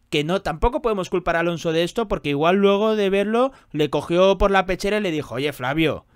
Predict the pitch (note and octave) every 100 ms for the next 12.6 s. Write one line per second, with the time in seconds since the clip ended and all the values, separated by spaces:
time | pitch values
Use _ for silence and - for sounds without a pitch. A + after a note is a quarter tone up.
0 | _ - C#3 D#3 C#3+ D#3 D3 C#3+ D3+ C#3+
1 | D#3 D#3 D3+ D3+ C3+ D#3 F#3+ - - C#3+
2 | C3+ D#3 C#3+ - D3+ C3+ C3 F#3 F3 B2
3 | C3 C#3 C#3 C3 C#3+ D3 E3 D#3 D#3 D3+
4 | E3 D#3+ D#3+ D#3 E3 D#3+ F#3 F3+ D#3 C3+
5 | C#3+ F#3+ F3 F#2 - - _ - C#3+ D3
6 | C3+ - G2+ - _ _ - - B2 B2+
7 | B2 A2+ C#3 D3 F#3+ F#3 D#3 D#3 E3+ E3
8 | F3+ D#3 F#3 F3 G3 E3 C#3 E3 F3 D3+
9 | C3 A#2 G#2 - - - E3 E3+ E3 E3
10 | - A3 A3 C3 F#2 - _ _ _ _
11 | _ _ - - C3+ C3+ C3+ C#3 B2+ E3
12 | E3 F3+ C#3 A#2 G#2 G2